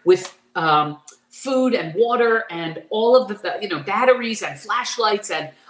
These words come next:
a way of cooking? Is your grill, did you gas up the grill with the propane or, you know, a charcoal briquettes, whatever you're gonna do? Did you figure out a way to cook for yourself? Did you figure out a way to feed your kids and your families? Because all of these things are critical when you have no electricity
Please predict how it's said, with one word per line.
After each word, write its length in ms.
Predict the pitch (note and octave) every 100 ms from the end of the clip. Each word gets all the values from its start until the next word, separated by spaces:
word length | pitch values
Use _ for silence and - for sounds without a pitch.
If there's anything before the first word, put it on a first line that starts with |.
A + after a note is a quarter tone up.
| -
a 60 |
way 200 | F#3+ A#3+
of 120 | A3 -
cooking? 420 | C#4 C#4 C4 A#3
Is 140 | G3
your 100 | F#3
grill, 400 | C#3+ G3 B3 A#3+ -
did 280 | G3 D#3 C#3
you 60 |
gas 300 | C3+ G#3+ A3
up 160 | A#3+ -
the 60 |
grill 280 | E3 G#3 A3
with 120 | G#3
the 80 | G3
propane 600 | F#3+ A3+ A3+ A#3 G#3+ G#3 - -
or, 280 | F#3+ F#3 F#3
you 80 | A#3
know, 260 | E3+ D#3+
a 120 | E3 E3+
charcoal 500 | A#3+ A3 - G#3+ -
briquettes, 560 | F#3+ - A#3 A#3 A3+
whatever 240 | A#3 D4+ D#4+
you're 120 | C4
gonna 180 | B3 G#3
do? 240 | A3+ - - _
Did 200 | B3+ C4+
you 80 | D#4
figure 300 | - A3+ A#3
out 100 | A3
a 40 | G3+
way 120 | F#3+
to 60 | D#3+
cook 300 | - B3+ B3+
for 80 | A#3
yourself? 460 | G#3+ - G#3 G#3
Did 160 | E3+ C#3
you 160 | D#3+ D3+
figure 260 | - A3+ B3
out 100 | A3+
a 20 |
way 140 | F#3+
to 60 | F3
feed 280 | - G3+ E3+
your 80 | -
kids 320 | G3+ F#3 F3
and 80 | D3+
your 80 |
families? 560 | C#3+ D3+ C#3+ C3+ C3+ - _ -
Because 220 | - G3+ G3+
all 340 | A3 B3 D4
of 100 | A3+
these 220 | E3+ D3+
things 260 | E3 D#3 -
are 120 | G#3
critical 500 | - F#4 D#4 - F3
when 180 | F3 G3
you 80 | G3+
have 240 | E3 D#3+
no 140 | E3
electricity 720 | D#3 D3+ D3+ B3+ B3+ E3+ D#3